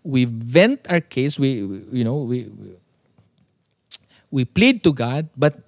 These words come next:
in the end, yield to His will. We say, "Yet not as I will, but your will be done." So when we say, "Yet not as I will, but your will be done," then we learn obedience. We learn submission,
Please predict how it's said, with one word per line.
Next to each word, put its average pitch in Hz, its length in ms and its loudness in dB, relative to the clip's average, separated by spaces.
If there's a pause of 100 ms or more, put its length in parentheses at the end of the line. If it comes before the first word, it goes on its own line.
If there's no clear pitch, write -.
in 175 140 2
the 147 160 0
end, 165 320 4 (520)
yield 160 560 4
to 143 60 -2
His 123 240 -4
will. 101 300 -4 (320)
We 151 120 4
say, 123 380 -2 (200)
"Yet 139 480 2
not 156 260 2
as 135 160 -2
I 110 100 0
will, 139 400 2 (400)
but 127 220 -4
your 135 380 4
will 131 200 2
be 123 140 2
done." 117 320 -2 (340)
So 185 160 8
when 294 300 8
we 302 120 6
say, 233 340 6
"Yet 190 600 4
not 196 280 4 (320)
as 156 180 0
I 139 140 4
will, 208 320 6
but 147 320 -2
your 139 160 2
will 175 240 6
be 165 160 2
done," 120 400 -2 (560)
then 285 360 6
we 277 120 4
learn 220 260 4
obedience. 226 840 -2 (320)
We 180 180 8
learn 196 300 2
submission, 220 760 -2